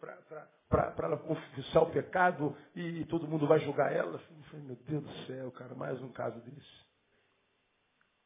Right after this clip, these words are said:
"Não, porque na igreja tem que haver confissão de pecado." "Pois é, mas como é que eu vou confessar pecado publicamente, se um monte de vocês estão cometendo o mesmo pecado?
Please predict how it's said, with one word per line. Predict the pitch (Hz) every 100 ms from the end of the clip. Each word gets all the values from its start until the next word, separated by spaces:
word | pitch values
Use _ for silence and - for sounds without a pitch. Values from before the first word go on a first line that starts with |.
| _ _ -
"Não, | 185 185
porque | - -
na | 165
igreja | - 165
tem | 170
que | 151
haver | 147
confissão | 151 151 - 160
de |
pecado." | - 139 - 151 151 - - _ _ _ _ _ _ _
"Pois | 202 165
é, |
mas | 170 165
como | 185 175
é |
que | 180
eu |
vou | 151
confessar | - 170 - 147 147
pecado | 147 147 - 147 139 -
publicamente, | 135 139 143 123 131 143 135 - - _ _ _ _ _ _ _ _ -
se | -
um | 143
monte | 160 160
de | -
vocês | 131 131 - 147
estão | 147
cometendo | 131 143 131 - 143
o | 120
mesmo | 120 139 165 123 120
pecado? | - 98 - 131 120